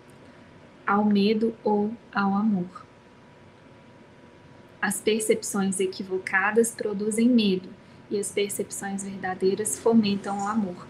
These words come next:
mas nenhuma traz certeza, pois toda percepção varia. Então, aqui, ó, é, essa é a chave do porquê que a gente precisa de uma experiência com Deus. Por que que só teoria não funciona? Porque qualquer um pode ler o livro e,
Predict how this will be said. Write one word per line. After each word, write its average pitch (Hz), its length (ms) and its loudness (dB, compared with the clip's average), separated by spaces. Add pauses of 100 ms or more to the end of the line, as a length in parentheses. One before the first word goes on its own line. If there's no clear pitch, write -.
(400)
mas 202 280 2
nenhuma 226 600 6
traz 202 260 0
certeza, 202 760 0 (120)
pois 202 240 -2
toda 208 280 -2
percepção 202 680 -8
varia. 185 460 -2 (480)
Então, 214 240 0 (160)
aqui, 254 600 2
ó, 180 200 -2
é, 220 280 0 (180)
essa 262 380 2
é - 40 -4
a 269 120 -2
chave 226 580 -2
do 214 140 -6
porquê 233 520 -2
que 220 140 -4
a 208 40 -4
gente 208 280 -10
precisa 202 400 -8
de 196 160 -8
uma 202 140 -4
experiência 226 960 0
com 208 180 -12
Deus. 185 400 -6 (420)
Por 226 160 4
que 240 140 4
que 240 160 -4
só 220 340 0 (240)
teoria 226 560 4
não 202 140 -6
funciona? 190 640 -8 (320)
Porque 226 240 0
qualquer 269 340 -2
um 277 80 -2
pode 233 260 4
ler 220 160 2
o 226 80 4
livro 262 420 -2
e, 247 140 -4